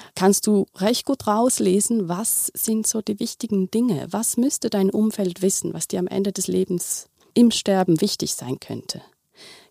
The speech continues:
Klar, auch das kann sich wieder ändern, <laughs> aber ich denke, es sind dann, kommen viele wesentliche Dinge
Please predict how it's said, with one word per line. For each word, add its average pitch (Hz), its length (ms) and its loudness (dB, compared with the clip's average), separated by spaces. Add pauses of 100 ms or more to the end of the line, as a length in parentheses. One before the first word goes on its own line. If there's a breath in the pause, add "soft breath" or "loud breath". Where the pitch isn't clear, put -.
Klar, 220 380 0
auch 180 260 2
das 214 240 2
kann 202 200 4
sich 175 200 2
wieder 202 340 6
ändern, 151 460 6
<laughs> - 920 0
aber 190 420 6 (640 soft breath)
ich - 140 4
denke, 247 560 6
es 240 160 0
sind 214 220 4
dann, 208 240 4
kommen 196 280 4
viele 220 320 4
wesentliche 208 600 2
Dinge 160 240 0